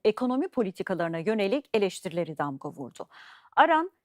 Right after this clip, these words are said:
"Kredinin ucuzlamasına rağmen krediye erişim güçleşiyorsa bunun kimseye bir faydası yok." dedi.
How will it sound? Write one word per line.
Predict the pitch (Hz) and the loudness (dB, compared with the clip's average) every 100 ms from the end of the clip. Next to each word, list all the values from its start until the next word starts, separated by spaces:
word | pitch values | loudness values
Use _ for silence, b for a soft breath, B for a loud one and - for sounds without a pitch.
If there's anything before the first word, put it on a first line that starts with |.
| _ - | _ -2
"Kredinin | 339 381 359 339 | 4 4 4 2
ucuzlamasına | 311 302 269 294 285 285 285 285 | 2 0 0 2 2 0 0 2
rağmen | 262 262 302 381 | 4 4 2 0
krediye | - 311 285 285 | -2 -2 2 2
erişim | 247 262 269 247 | 2 0 -2 -4
güçleşiyorsa | 220 - 277 269 381 - 247 | -4 -2 -2 0 -2 -2 0
bunun | 285 294 | 2 0
kimseye | 359 359 311 311 | -2 -4 -2 0
bir | 311 | -2
faydası | - 294 277 285 - 359 | -2 -2 -2 -4 -4 -2
yok." | 320 - - | -2 -2 -6
dedi. | 160 - | -6 -6